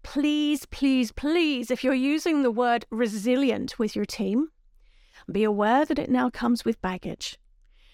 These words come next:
And if you find yourself experiencing toxic resilience or being expected to bounce back and pretend everything's okay when it's not, make sure you reach out and get the help and support you need. We're discussing this over on LinkedIn.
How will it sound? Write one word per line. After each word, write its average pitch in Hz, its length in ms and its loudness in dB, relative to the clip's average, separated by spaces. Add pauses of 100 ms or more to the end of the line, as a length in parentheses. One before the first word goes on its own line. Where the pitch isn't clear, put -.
(300)
And 254 180 2
if 247 200 0
you 311 120 4
find 311 440 4
yourself 254 420 0
experiencing 233 1000 -2
toxic - 500 -4
resilience 247 580 0
or 233 80 2
being 247 300 0
expected - 640 -4
to 254 100 0
bounce 226 320 -2
back 214 320 0
and 220 80 0
pretend 226 400 0
everything's 226 500 2
okay 196 400 -2
when 202 160 0
it's - 200 -6
not, 220 260 0 (480)
make 262 220 0
sure 320 200 -2
you 277 160 2
reach 226 400 -2
out 214 200 -2
and 220 100 -2
get 202 160 -2
the - 80 -6
help - 360 -4
and 240 80 0
support - 460 -4
you 202 120 -4
need. 190 500 -4 (400)
We're 254 140 2
discussing 285 500 0
this 294 180 0
over 247 240 4
on 226 140 2
LinkedIn. 220 480 0